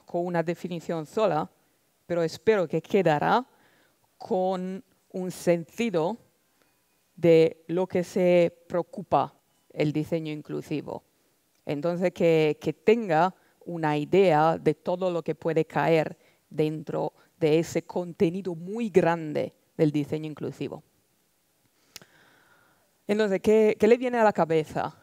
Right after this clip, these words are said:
cuando digo diseño inclusivo? Hay dos palabras, ¿no?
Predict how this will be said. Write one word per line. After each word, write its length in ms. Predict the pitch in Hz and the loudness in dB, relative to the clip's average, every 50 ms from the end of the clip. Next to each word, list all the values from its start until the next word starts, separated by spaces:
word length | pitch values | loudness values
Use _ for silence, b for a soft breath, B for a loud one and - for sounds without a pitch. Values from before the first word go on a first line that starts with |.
| b b | b b
cuando 240 | - 165 160 156 156 | -12 -8 -8 -8 -8
digo 520 | 147 160 147 143 156 156 156 - 156 _ _ | -8 -8 -8 -6 -4 -4 -4 -4 -8 _ _
diseño 320 | - 160 151 - 156 160 | -12 -10 -8 -8 -8 -8
inclusivo? 680 | 160 156 143 147 143 143 - 151 151 147 143 - - _ - | -8 -10 -10 -10 -10 -10 -8 -8 -8 -8 -10 -12 -14 _ -4
Hay 140 | - 190 185 | -2 2 4
dos 160 | 220 220 - | 4 4 4
palabras, 480 | 214 185 175 165 165 165 165 143 - | 4 4 4 2 0 -2 -6 -6 -6
¿no? 240 | 151 170 214 262 - | -6 -6 -6 -6 -6